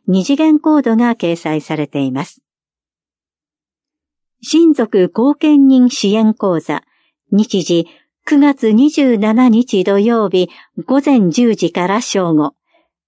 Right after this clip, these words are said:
対象、区内在住か在勤の親族後見人、または親族後見人になることを検討中の方、区内で親族後見人をサポートしている福祉関係者。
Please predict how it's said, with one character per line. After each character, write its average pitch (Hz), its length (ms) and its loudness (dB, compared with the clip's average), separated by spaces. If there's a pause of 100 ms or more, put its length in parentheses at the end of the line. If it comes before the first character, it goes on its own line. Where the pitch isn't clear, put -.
(440)
対 220 180 -2
象、 214 340 -2
区 285 160 0
内 285 240 2
在 254 240 0
住 240 240 -2
か 220 180 -4
在 214 260 -2
勤 196 280 0
の 196 160 -2 (280)
親 285 340 2
族 185 300 -4
後 220 220 -4
見 208 360 0
人、 175 220 0 (260)
ま 202 140 -4
た 196 180 -4
は 190 100 -2
親 285 300 2
族 190 300 -2
後 269 240 -2
見 285 300 4
人 269 220 4
に 254 140 4
な 254 140 2
る 247 120 0
こ 214 180 -4
と 214 220 0
を 185 60 -4
検 254 340 0
討 254 180 0
中 226 240 -2
の 190 140 -4
方、 165 440 -10 (580)
区 285 100 0
内 240 260 2
で 196 160 0
親 277 280 2
族 196 280 -2
後 247 240 -2
見 240 280 2
人 226 280 2
を 220 100 -2
サ 233 200 -6
ポ 294 200 -2
ー 269 40 0
ト 240 160 -4
し - 120 -12
て 220 180 -2
い 208 80 0
る 214 140 0 (260)
福 - 200 -4
祉 269 260 -2
関 226 260 0
係 175 220 -2
者。 - 260 -8